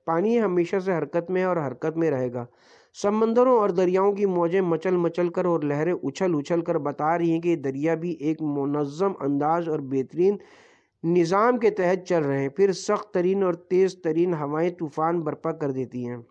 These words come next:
कश्ती रानों और जहाज़ रानों की इस्तिलाह में जहा-, दरिया और समंदर भी दीवाना है, हो, हो जाते हैं। दूसरी तरफ पूरा कुर्रे अर्ज़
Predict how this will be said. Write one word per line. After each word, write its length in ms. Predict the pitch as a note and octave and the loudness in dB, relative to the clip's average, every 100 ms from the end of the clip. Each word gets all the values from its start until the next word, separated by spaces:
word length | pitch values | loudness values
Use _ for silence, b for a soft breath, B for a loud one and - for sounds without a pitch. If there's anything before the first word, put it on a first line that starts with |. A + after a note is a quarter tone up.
| _ _ _ _ _ _ _ _ b b b b b _ _ | _ _ _ _ _ _ _ _ b b b b b _ _
कश्ती 420 | A3 G#3 - C4 | 0 0 -2 2
रानों 380 | B3 G#3+ A3 A#3+ | 4 4 4 4
और 200 | - G3+ F3+ | 4 0 0
जहाज़ 360 | F3 F#3+ G3+ | 2 2 2
रानों 280 | F#3 F3+ F#3+ | 2 2 0
की 140 | F#3+ F#3+ | 0 -4
इस्तिलाह 420 | E3 F#3 F#3 G3+ | -4 -2 0 2
में 260 | G3 G3 | 2 2
जहा-, 280 | D3 D3 D3+ - _ - | 0 -2 -2 -4 _ -6
दरिया 540 | D#3+ D3 E3 F3+ G#3 | -2 0 0 2 0
और 160 | F3+ F3 | 0 -2
समंदर 480 | E3+ D#3 D#3+ E3 F#3 | -2 0 0 0 -2
भी 160 | F#3+ E3+ | -2 -2
दीवाना 460 | D3+ C#3+ D3+ E3+ | -2 -2 0 0
है, 160 | E3+ - b b b b b - | 0 -4 b b b b b 0
हो, 140 | F#3+ F#3+ | 2 2
हो 160 | D#3+ G3 | 2 2
जाते 300 | F3 C#3 D3 | 2 0 0
हैं। 160 | D3 D3 | -2 -2
दूसरी 300 | E3 F#3+ G#3+ | -4 -2 -2
तरफ 200 | G#3 G#3+ | 0 -2
पूरा 260 | G3 F#3+ F#3 | -2 -2 0
कुर्रे 300 | E3+ E3+ F3+ | 0 0 0
अर्ज़ 240 | E3+ F3 | -2 -4